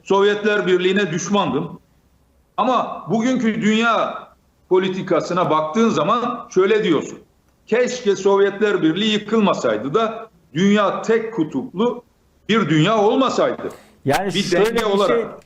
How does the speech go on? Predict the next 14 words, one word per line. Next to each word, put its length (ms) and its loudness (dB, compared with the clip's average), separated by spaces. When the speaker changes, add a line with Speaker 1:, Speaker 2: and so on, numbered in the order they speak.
Speaker 2:
diyebilir 440 2
miyiz? 240 4
Speaker 1:
Sovyetler 480 0
Birliği 340 -2
Speaker 2:
Sovyetler 280 2
Speaker 1:
bir 120 -4
denge 140 0
Speaker 2:
Birliği'ne 160 0
Speaker 1:
olarak 420 0
Speaker 2:
kumpas 280 0
Speaker 1:
kalsaydı 580 0
daha 280 2
iyi 120 2
olurdu. 460 0